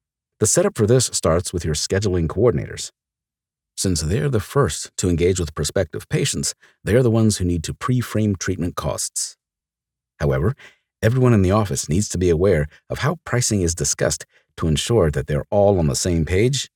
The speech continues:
and presenting a unified front. The scheduling coordinators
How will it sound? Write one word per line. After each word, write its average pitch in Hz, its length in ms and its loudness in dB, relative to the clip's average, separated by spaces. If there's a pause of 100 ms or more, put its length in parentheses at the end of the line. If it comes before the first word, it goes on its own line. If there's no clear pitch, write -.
and 69 100 -12
presenting 78 540 -2
a - 20 -4
unified 90 560 -4
front. - 380 -8 (1200)
The 101 80 -2
scheduling 135 440 2
coordinators 73 540 0